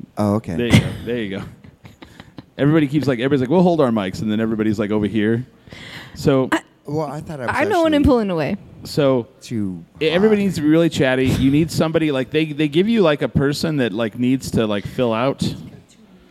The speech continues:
Speaker 2: um, who needs to fill out, like,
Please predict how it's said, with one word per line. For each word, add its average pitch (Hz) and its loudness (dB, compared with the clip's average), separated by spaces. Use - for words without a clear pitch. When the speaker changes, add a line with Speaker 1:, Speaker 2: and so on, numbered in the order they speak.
Speaker 2:
um, 101 -2
who 139 -2
needs 135 -2
to 113 -2
fill 117 -2
out, 117 -4
like, 104 -6